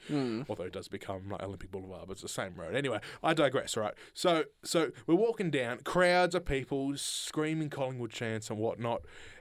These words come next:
Speaker 2: and we look to our right, and there's a hairdresser, right? And the hairdresser has opened its doors and let all these Collingwood people come in,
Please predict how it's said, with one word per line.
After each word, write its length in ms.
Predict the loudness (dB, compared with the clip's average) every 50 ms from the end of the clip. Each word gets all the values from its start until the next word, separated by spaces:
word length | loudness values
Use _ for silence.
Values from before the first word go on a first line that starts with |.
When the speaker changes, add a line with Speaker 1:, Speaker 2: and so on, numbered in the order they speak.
| -4 0
Speaker 2:
and 340 | 2 4 4 4 2 0 -2 -6 -16 -20 -20 -12 -2 4
we 120 | 4 4
look 160 | 4 4 0
to 180 | 0 0 2 2
our 80 | 2 2
right, 300 | 2 2 2 2 0 -2 _ _ _ -2
and 120 | -2 0 0
there's 120 | 0 0
a 60 | 0
hairdresser, 640 | 0 2 2 2 2 2 0 -2 -4 -4 -8 -8 -10 -12 -8
right? 340 | -6 -4 -2 -4 -4 -6 -10 -20 _ _ _ -2
And 160 | 0 0 2
the 60 | 2
hairdresser 360 | 2 2 2 2 0 -2 -2
has 160 | -4 -2 0 2
opened 320 | 2 0 0 -2 -4 -4
its 140 | -4 -6 -6
doors 500 | -4 -4 -4 -2 -4 -6 -6 -8 -12 -14 _ _ _ _ _ -10
and 140 | -6 -4 -2
let 80 | 0 2
all 240 | 4 4 4 4
these 260 | 4 2 2 0 -2 -10 _ -4
Collingwood 420 | -2 -2 0 0 0 -2 -4 -4 -8 _ _ _ _ 0
people 300 | 0 0 0 -2 -4 -6
come 200 | -4 -2 -2 -2 -2
in, 220 | -2 -4 -6 -8